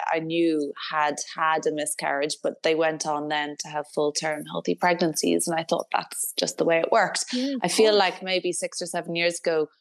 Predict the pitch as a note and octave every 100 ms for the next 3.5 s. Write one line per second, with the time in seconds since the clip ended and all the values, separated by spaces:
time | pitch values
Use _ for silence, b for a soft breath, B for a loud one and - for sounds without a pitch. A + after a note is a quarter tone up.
0 | _ _ - - - - F#3+ F3+ F#3+ F3+
1 | F3 E3 D#3+ E3+ D#3+ - G#3 G3+ - E3+
2 | D#3 - D#3 D3+ D3+ C#3+ D3 D3 - D#3
3 | D#3 D3+ D3 C#3+